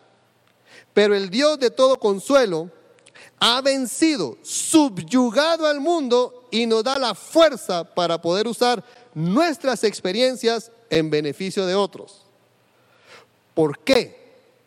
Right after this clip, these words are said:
Siguiente versículo que vamos a analizar, segunda Timoteo uno siete.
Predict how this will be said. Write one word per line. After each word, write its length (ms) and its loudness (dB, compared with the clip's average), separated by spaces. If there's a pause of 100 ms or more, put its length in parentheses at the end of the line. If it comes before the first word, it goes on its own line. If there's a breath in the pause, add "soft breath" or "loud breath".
(160)
Siguiente 600 -2
versículo 540 -4
que 120 -6
vamos 400 -4 (200)
a 100 -4
analizar, 580 -4
segunda 400 -4
Timoteo 640 -4 (240)
uno 320 -4
siete. 460 -4